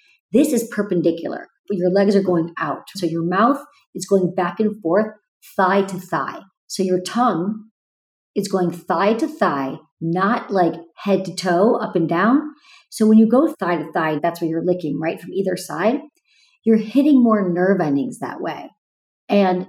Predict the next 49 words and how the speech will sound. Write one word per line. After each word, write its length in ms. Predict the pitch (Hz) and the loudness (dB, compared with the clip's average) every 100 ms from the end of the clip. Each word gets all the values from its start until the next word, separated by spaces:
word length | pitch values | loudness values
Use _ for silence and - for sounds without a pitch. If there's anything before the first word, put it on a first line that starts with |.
| - | -4
those 360 | 165 196 196 | 2 4 4
nerve 240 | 202 285 254 | 4 4 2
endings 320 | 202 185 170 | 0 0 -4
usually 240 | 170 190 | -6 -2
get 100 | 180 | 0
ignored. 540 | 160 170 208 233 180 156 | 0 0 2 2 2 0
But 120 | 180 | -4
when 100 | 190 | -6
you 100 | 180 - | -8 -6
talk 160 | 233 233 | -6 0
about 180 | 208 | -2
the 80 | 175 | -2
clitoris, 460 | - 262 233 180 180 _ _ _ - | -8 -4 0 0 -2 _ _ _ -8
I 60 | |
want 140 | 175 196 | -2 0
to 80 | 170 | 0
remind 320 | 190 214 214 | 2 2 2
people 180 | 185 160 | 2 0
that 120 | 165 | 0
it 20 | |
has, 200 | 170 165 | -2 -4
like, 200 | 170 - | -6 -8
twelve 320 | - 190 185 185 | -8 -4 -4 -4
thousand 320 | 165 160 156 | -4 -4 -4
nerve 180 | 170 175 | -2 -2
endings, 560 | 156 - - - - - _ _ _ _ - | -2 -4 -8 -8 -12 -20 _ _ _ _ -6
and 400 | 196 180 170 170 - _ 247 | -2 0 -2 -6 -14 _ -6
they 460 | 170 185 175 170 - | 2 4 4 2 -4
can 140 | 190 175 | -4 -2
be 160 | 185 | 0
more 220 | 175 170 170 | 0 -2 0
readily 340 | 180 170 165 | 0 0 -2
stimulated 680 | - - 202 196 170 160 156 | -4 -2 2 2 2 0 -2
when 220 | 160 165 | -2 -2
you, 120 | 170 175 | -2 -6
you 240 | 190 165 175 | -10 -10 -12
cover 320 | - 180 180 | -12 -8 -6
more 200 | 170 165 | -6 -8
surface 420 | - 160 165 160 - | -8 -10 -10 -12 -8
area 220 | 165 165 | -6 -6
that 200 | - - | -8 -6
way 220 | 175 190 | -6 -6
rather 220 | - 160 160 | -6 -8 -8
than 120 | 156 | -10
the 100 | - | -10
up 100 | - 165 | -14 -12
and 100 | 156 | -10
down. 240 | - - - _ _ _ _ | -10 -10 -18 _ _ _ _
So 600 | - - 185 - 170 165 | -16 -6 -4 -4 -6 -12